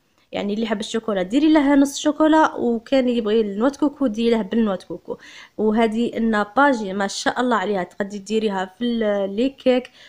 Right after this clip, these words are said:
في الكاب كيك كيما درت لكم المره اللي فاتت. في الكاب كيك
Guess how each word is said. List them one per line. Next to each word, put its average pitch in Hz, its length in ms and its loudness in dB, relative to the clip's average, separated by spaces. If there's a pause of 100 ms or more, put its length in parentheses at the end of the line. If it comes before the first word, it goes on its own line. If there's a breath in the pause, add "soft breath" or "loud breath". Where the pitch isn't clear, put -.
(140 soft breath)
في - 80 0
الكاب 269 260 2
كيك 262 300 -4
كيما 233 240 -4
درت 226 260 -4
لكم 240 240 -4
المره 226 320 0
اللي 226 140 -2
فاتت. 233 280 -10
في - 100 -10
الكاب 214 240 -6
كيك 330 420 -4